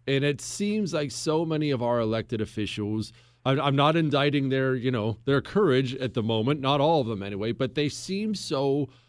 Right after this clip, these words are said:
afraid, afraid of what the media is gonna print, afra-, afraid that this person's gonna get mad or that person's gonna get mad. That is not a way forward for our party, especially when the left controls so much of this society now.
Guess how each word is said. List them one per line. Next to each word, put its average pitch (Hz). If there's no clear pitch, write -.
afraid, 147
afraid 139
of 170
what 175
the 180
media 160
is 92
gonna 87
print, 90
afra-, 143
afraid 180
that 190
this 208
person's 101
gonna 98
get 98
mad 110
or 110
that 156
person's 117
gonna 98
get 95
mad. 95
That 170
is 165
not 170
a 156
way 139
forward 120
for 120
our 113
party, 143
especially 151
when 139
the 123
left 143
controls 131
so 185
much 165
of 123
this 135
society 117
now. 67